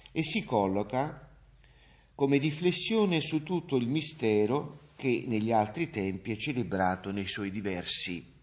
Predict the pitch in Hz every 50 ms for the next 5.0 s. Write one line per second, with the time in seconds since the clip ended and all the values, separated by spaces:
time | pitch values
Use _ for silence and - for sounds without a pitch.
0 | _ _ _ _ _ - 104 95 90 87 85 - - - 92 87 80 - - -
1 | - _ _ _ _ _ _ _ - 101 95 92 87 87 90 95 98 95 87 85
2 | 80 73 - - - 69 - - - - - - - - - - - - _ _
3 | _ _ _ _ _ - - 95 95 98 98 98 95 95 - - - 101 101 -
4 | - - 104 101 98 - - - - 131 107 90 - - - - - - -